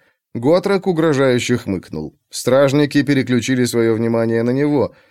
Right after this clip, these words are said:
На их лицах проявилось беспокойство. «Да гораздо больше тебя, сударь», не особо любезно ответила Ульрика. Здоровяки-телохранители купца бросили на нее предупреждающий взгляд.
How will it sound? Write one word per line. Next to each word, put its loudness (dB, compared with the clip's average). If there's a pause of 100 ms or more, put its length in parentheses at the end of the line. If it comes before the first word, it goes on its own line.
(140)
На 0
их 0
лицах -2
проявилось 0
беспокойство. -6 (640)
«Да 2
гораздо 4
больше 2
тебя, 0
сударь», -2 (220)
не 2
особо 2
любезно 0
ответила -2
Ульрика. -4 (440)
Здоровяки-телохранители 0
купца -2
бросили 0
на 0
нее 2
предупреждающий 0
взгляд. -6